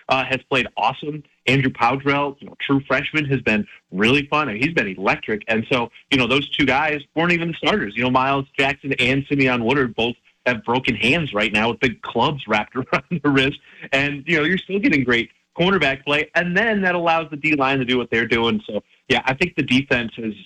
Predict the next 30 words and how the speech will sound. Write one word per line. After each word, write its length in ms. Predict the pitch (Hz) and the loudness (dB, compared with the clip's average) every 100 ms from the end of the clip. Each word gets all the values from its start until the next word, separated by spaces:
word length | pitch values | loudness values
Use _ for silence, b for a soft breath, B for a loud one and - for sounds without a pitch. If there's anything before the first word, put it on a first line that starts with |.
| - | -18
has 220 | - 113 | -2 -2
been 160 | 101 110 | 0 -2
an 100 | 104 | 0
absolute 520 | - 120 - 117 104 101 | 0 0 0 -2 -2 0
blast 460 | 107 107 101 104 - - | 0 2 0 -4 -12 -4
to 100 | 107 | -2
watch, 320 | 101 98 - | 0 -2 -4
especially 400 | 117 175 170 156 | -4 -2 0 -2
growing 200 | 147 143 | 0 0
up 140 | 135 127 | -2 -4
as 80 | |
a 20 | 113 | -4
Bears 260 | 117 120 | -2 -2
fan. 140 | 120 101 | -2 -6
It's 80 | 107 | -2
always 200 | 113 - | -4 0
fun 240 | 113 107 B B | -2 -2 B B
when 100 | 131 | 0
I 40 | 120 | 2
get 140 | 135 | 0
to 60 | - | 0
watch 180 | 165 147 | -2 0
a 60 | 139 | 0
really 240 | 123 127 | 2 0
quality 340 | 123 120 113 110 | 2 0 0 -2
defense. 400 | 113 107 104 98 | -4 -2 -4 -2
And 80 | 107 | -4
I 20 | |
think 220 | 107 127 - | 0 -2 0
they're 180 | 107 | -2